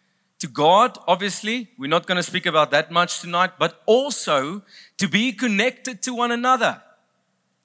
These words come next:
Yes, now you can touch the person next to you and say, "Connected." Especially if you're flirting the whole night, now is the moment. I feel a connection. <laughs> I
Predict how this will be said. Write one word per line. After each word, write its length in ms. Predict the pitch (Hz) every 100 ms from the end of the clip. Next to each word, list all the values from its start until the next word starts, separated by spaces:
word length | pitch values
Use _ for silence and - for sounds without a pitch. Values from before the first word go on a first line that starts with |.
| _ _ _ _ _ _ _ _ -
Yes, 580 | 165 226 - - - -
now 180 | 127 175
you 160 | 214
can 200 | 202 175
touch 300 | 160 160 151
the 100 | -
person 420 | 135 143 127 - 117
next 260 | 117 -
to 60 | 127
you 60 |
and 80 | 113
say, 260 | - 131 113 _ _ _ _
"Connected." 520 | - 117 127 131 - - _ _ _ _
Especially 420 | - 175 170 175
if 80 | 165
you're 120 | 147
flirting 640 | 127 170 170 156 151 131 110
the 120 | 117
whole 140 | 127
night, 340 | 123 127 117 123
now 200 | 123 143
is 120 | 139
the 100 | 147
moment. 520 | 135 127 117 95 - - _ _ - -
I 80 | 170
feel 220 | 185 202
a 40 |
connection. 680 | 202 196 151 156 - - 92 - _ _ _
<laughs> 400 | - - _ _
I 240 | 147 -